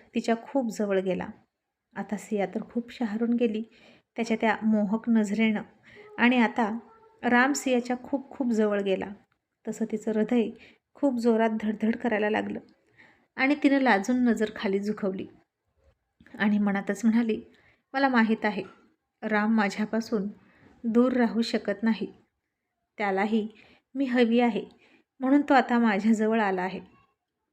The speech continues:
आता तो मला किस करणार का? इश्य," असं म्हणून ती वाट बघत बसली त्यानं किस करण्याची. पण असं काहीच घडलं नाही. सियाचं लक्ष विचलित करून रामनं तिच्या हातातून रिमोट घेतला आणि टीव्ही बंद करून टाकला.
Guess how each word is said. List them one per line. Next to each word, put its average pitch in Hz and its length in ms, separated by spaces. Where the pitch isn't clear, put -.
आता 196 180
तो 185 120
मला 208 200
किस 226 300
करणार 202 380
का? 202 200
इश्य," 233 360
असं 240 220
म्हणून 254 320
ती 240 240
वाट 226 240
बघत 240 300
बसली 254 320
त्यानं 247 220
किस 240 280
करण्याची. 196 480
पण 277 100
असं 254 260
काहीच 277 380
घडलं 254 320
नाही. 254 200
सियाचं 269 440
लक्ष 262 300
विचलित 240 360
करून 240 260
रामनं 226 340
तिच्या 226 220
हातातून 214 360
रिमोट 233 320
घेतला 196 320
आणि 233 260
टीव्ही 233 260
बंद 226 300
करून 214 280
टाकला. 196 300